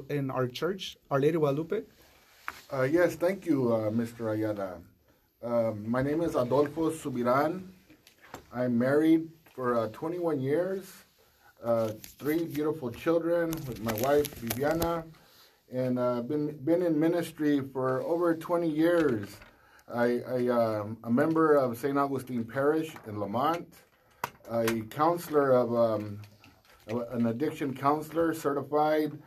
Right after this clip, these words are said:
Speaker 2: for, um, over twenty years,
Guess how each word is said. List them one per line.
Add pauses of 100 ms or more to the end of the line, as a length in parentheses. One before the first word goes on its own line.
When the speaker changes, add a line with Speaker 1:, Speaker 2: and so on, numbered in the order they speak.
(360)
Speaker 2:
for,
um, (260)
over
twenty
years,